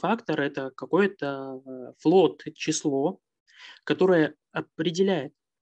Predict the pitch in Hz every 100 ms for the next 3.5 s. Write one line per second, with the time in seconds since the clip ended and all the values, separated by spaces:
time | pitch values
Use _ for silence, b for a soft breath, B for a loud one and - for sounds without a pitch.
0 | _ - 156 - 214 202 196 131 135 143
1 | 160 143 127 - 139 139 135 143 147 226
2 | 226 151 139 135 135 131 _ _ 143 156
3 | 233 - - 135